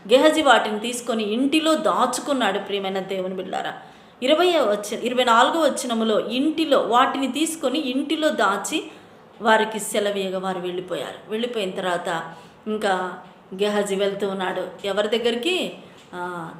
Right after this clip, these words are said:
తన యజమానుడైనటువంటి, దైవజనుడైనటువంటి ఎలీషా దగ్గరకు వచ్చి నిలబడ్డాడు. వచ్చి నిలబడ్డప్పుడు చూడండి, దైవజనుడు మాట్లాడుతున్నాడు, "నీ వెచ్చట నుండి వచ్చితివని అడిగినందుకు వాడు, నీ దాసుడినైన నేను ఎచ్చటికిని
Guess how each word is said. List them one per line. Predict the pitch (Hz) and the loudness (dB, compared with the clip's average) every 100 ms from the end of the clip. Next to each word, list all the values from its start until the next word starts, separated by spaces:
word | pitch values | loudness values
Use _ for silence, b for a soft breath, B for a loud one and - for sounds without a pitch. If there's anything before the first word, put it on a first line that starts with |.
| 208 | -2
తన | 214 | 0
యజమానుడైనటువంటి, | 220 208 247 247 233 220 208 208 208 202 202 | 0 0 2 2 2 0 0 -2 -2 -4 0
దైవజనుడైనటువంటి | 208 233 262 233 233 214 208 202 196 202 202 214 233 | 4 6 4 4 2 2 2 0 -2 -6 -6 -4 -2
ఎలీషా | 285 349 349 | 0 0 0
దగ్గరకు | 233 220 247 - | 0 0 -2 -2
వచ్చి | 370 370 381 | -4 -2 0
నిలబడ్డాడు. | 370 359 370 247 - - B B B B | 2 2 4 2 2 -6 B B B B
వచ్చి | 330 339 392 | -2 2 2
నిలబడ్డప్పుడు | 294 294 349 359 311 277 | 2 2 2 4 2 2
చూడండి, | 277 277 208 202 202 302 | -2 0 0 0 0 -2
దైవజనుడు | 233 220 220 220 233 220 214 | 2 4 4 2 2 0 -2
మాట్లాడుతున్నాడు, | 202 185 190 190 185 196 185 202 269 B B B 262 | -2 -4 -4 -4 -4 -4 -4 -2 -4 B B B 2
"నీ | 370 | 2
వెచ్చట | 311 302 302 339 339 | 4 2 2 0 0
నుండి | 359 349 330 | 0 0 -2
వచ్చితివని | 285 262 - 285 269 262 254 - | 0 -2 -4 -6 -4 0 -2 -2
అడిగినందుకు | 190 202 226 269 254 240 247 | -2 -2 0 0 0 -2 -2
వాడు, | 226 214 190 190 180 B B 220 | 0 2 2 -2 -4 B B 0
నీ | 294 349 | 2 4
దాసుడినైన | 247 220 262 294 320 320 320 | 4 4 2 -2 -2 0 0
నేను | 311 302 294 | 0 -2 -4
ఎచ్చటికిని | 240 196 - - 254 254 269 302 415 | -2 -2 -4 -2 -2 -2 -4 0 -2